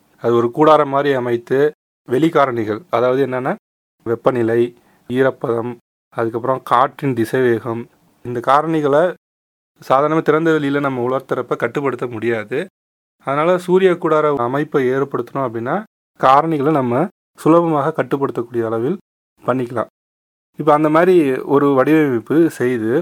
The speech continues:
சோதனை செய்து பார்த்திருக்காங்க. இப்ப அதுல வந்து என்னன்னா, quality,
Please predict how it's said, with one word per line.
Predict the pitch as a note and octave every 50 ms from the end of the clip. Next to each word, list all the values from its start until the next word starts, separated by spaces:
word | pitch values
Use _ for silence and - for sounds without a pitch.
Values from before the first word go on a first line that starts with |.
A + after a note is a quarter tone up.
| F3 - _ _ _ _ _ -
சோதனை | - D3+ E3 F3 E3+ E3 D#3+
செய்து | - C#3 C3+ B2+ B2
பார்த்திருக்காங்க. | A#2+ - B2+ B2+ A#2+ - B2 A2 A2 G#2+ A2+ C3+ F3+ F3
இப்ப | D3 C#3 C#3
அதுல | C3+ C3+ C3 C3
வந்து | C#3 D#3 D#3+
என்னன்னா, | D3+ D#3 D#3 D#3+ E3+ E3 C#3+ C#3 D3+ F3 F3 - _ _ _ _ _ _ _ _ _ _ -
quality, | C#3 D3+ E3+ F#3 F#3 E3 - B2+